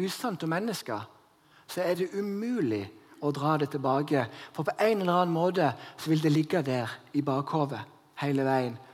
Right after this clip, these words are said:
og vi vil ta det med oss. Så våre ord har enorm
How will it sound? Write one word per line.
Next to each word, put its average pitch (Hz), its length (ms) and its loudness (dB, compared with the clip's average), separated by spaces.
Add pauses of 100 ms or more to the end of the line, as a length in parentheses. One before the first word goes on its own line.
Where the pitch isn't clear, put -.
(160)
og 147 120 -2
vi 143 120 4
vil 151 240 4 (1000)
ta 139 140 2
det 139 140 0
med 139 180 2
oss. 120 220 -10 (1800)
Så - 140 -6
våre - 320 4
ord 190 400 6 (320)
har 170 400 4
enorm 180 640 4